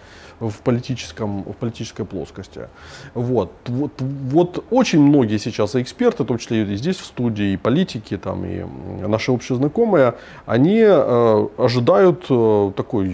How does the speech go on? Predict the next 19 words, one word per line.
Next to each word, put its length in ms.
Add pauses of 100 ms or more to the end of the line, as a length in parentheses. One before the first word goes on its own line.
(140)
э, 320
ну, 280
бурной 400
осени, 440
там, 200
да, 260 (120)
в 100
этом 240
году. 240 (440)
Э, 280
у 120
тебя 240
какие 340
ожидания 460
вот 180
в 20
связи 260
с 100
этим? 320